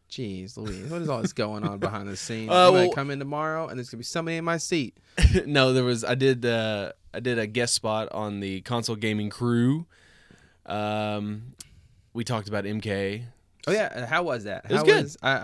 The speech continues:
Speaker 1: I listened
Speaker 2: It was good.
Speaker 1: to f-, uh, I listened to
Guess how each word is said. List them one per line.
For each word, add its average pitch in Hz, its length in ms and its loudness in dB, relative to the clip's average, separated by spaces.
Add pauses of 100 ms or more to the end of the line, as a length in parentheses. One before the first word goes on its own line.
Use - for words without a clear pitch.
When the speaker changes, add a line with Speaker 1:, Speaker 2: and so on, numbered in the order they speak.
Speaker 1:
I - 20 -2
listened 151 420 -6
Speaker 2:
It - 40 -10
was 160 100 -6
good. 180 220 -2 (1080)
Speaker 1:
to - 100 -8
f-, - 220 -20 (160)
uh, - 40 -12 (220)
I 110 120 -2
listened 123 320 -2
to 90 160 -6